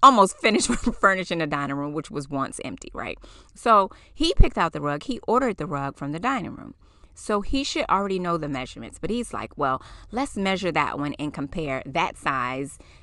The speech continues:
um, to the morning room." So we're going back and forth, and it's just, and I was like, "Look, I'm going to shower." <laughs> It's taking a long time. So we do all of that.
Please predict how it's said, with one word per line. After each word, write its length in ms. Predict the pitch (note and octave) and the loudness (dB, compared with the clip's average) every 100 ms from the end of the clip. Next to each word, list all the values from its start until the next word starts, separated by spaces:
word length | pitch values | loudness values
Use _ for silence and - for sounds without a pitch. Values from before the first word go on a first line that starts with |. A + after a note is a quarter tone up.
| - | -8
um, 320 | D3+ C#3 C3+ C3 | -2 -2 -4 -6
to 320 | F#3+ D#3+ - - | -4 -4 -6 -6
the 220 | D#3 D3+ | 0 0
morning 320 | C#3+ D#3+ C#3 | 0 -2 -4
room." 180 | A#2+ A#2 | -6 -10
So 140 | - A3+ | -2 2
we're 180 | D4+ | 2
going 240 | A#3+ G3+ F#3 | 4 4 4
back 240 | E3 C#3+ | 2 0
and 120 | C#3+ | -2
forth, 280 | C#3+ D3+ C3 | -4 -2 -2
and 160 | C#3 D#3+ | -2 -4
it's 160 | E3 | -4
just, 220 | - C3+ B2+ | -8 -8 -6
and 120 | D#3+ | -6
I 100 | G3+ | -6
was 200 | A#3 - | -8 -10
like, 300 | B2+ B2+ C3 | -8 -8 -8
"Look, 240 | C3+ A#2 - - - - - - - - - - | -8 -8 -12 -16 -20 -20 -20 -20 -20 -20 -20 2
I'm 240 | G3 D4 E4 | 4 4 4
going 220 | D3 C3+ | -2 -2
to 100 | A#2+ | -6
shower." 440 | - - - - - - - | -10 -12 -12 -16 -20 -10 0
<laughs> 180 | - - - - G4 A4+ - - B3+ | 0 0 -8 -6 -2 -2 -4 -10 -4
It's 180 | E4 G#4 | -4 -2
taking 260 | - F#3 F3 | 0 2 4
a 80 | |
long 260 | D#3+ D3+ D3 | 4 4 2
time. 260 | D#3 G3 - - - - - | -2 -6 -8 -14 -20 -20 -14
So 200 | - B3 | 0 2
we 120 | C#4 | 4
do 160 | B3+ A#3 | 4 6
all 220 | F3 D3+ | 6 6
of 60 | C3+ | 2
that. 200 | B2 | -4